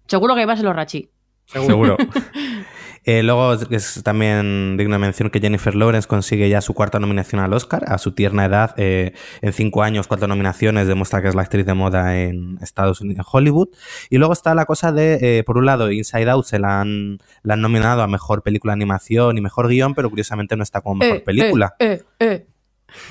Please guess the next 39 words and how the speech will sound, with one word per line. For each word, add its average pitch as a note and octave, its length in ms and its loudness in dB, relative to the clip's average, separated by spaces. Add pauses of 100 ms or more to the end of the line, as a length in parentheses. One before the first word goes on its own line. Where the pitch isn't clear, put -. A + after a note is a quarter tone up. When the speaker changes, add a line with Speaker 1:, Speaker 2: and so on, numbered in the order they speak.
(120)
Speaker 3:
Ahí G2+ 200 2
Adri G2 200 2
ha G2 80 4
Speaker 1:
Ya. G2 40 2
Speaker 3:
demostrado F#2+ 520 0
su - 100 -6
descontento. G2 640 -2 (580)
Eh, A#2 320 6 (400)
<laughs> - 160 -20
y B2+ 80 4
luego C#3+ 180 4
algo C#3+ 220 2
que, C3 200 2 (120)
eh, A2 360 2
que, G#2 600 2
pues, - 140 -4
que G#2 60 0
ha - 20 2
habido G2+ 720 2
gente G2+ 200 -2
que G#2 40 2
está G2 140 -2
bastante G2 260 -2
de F#2+ 40 0
acuerdo A2+ 180 -2
y - 20 0
gente G2 200 -2
que G#2+ 100 0
no, B2 180 2
es A#2 160 0
la, G#2 160 0
son G#2 140 0
las G2+ 80 2
nominaciones G#2+ 520 2
de G2 120 4
Marty A2 300 0
y - 20 -2
Matt G#2 160 -4
Damon, A#2+ 420 -2